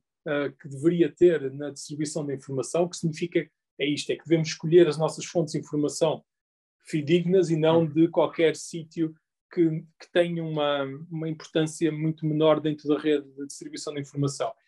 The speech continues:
Speaker 1: E, portanto, obter a informação, perceber os seus usos diferenciados e a-, atuar perante essa informação. Isto é extremamente importante. É uma, é uma,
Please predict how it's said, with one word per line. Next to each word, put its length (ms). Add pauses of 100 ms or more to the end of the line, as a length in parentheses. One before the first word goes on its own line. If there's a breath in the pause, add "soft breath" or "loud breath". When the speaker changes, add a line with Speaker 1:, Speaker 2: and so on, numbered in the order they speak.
(180)
Speaker 1:
E, 60
portanto, 320 (340)
obter 580 (600)
a 60
informação, 920 (920)
perceber 640
os 160
seus 280
usos 560
diferenciados 840 (280)
e 280
a-, 320
atuar 520
perante 320
essa 160
informação. 460
Isto 140
é 20
extremamente 420
importante. 440
É 80
uma, 180 (140)
é 100
uma, 360